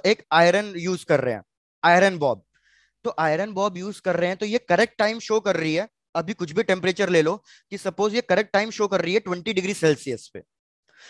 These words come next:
तो यार, ट्वेंटी डिग्री सेल्सियस पे ये करेक्ट टाइम शो कर रही है, मतलब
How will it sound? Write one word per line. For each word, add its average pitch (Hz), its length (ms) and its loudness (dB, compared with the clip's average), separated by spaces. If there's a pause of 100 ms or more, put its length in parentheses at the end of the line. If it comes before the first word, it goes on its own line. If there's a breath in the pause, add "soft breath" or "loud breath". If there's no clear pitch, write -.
(160 soft breath)
तो 185 80 -2
यार, 190 140 4
ट्वेंटी 175 400 0
डिग्री 226 220 0
सेल्सियस 202 420 0
पे 240 200 2
ये 233 120 0
करेक्ट 196 320 0
टाइम 226 160 2
शो 220 200 0
कर 214 160 -2
रही 214 100 -4
है, 226 60 -2
मतलब 220 360 -2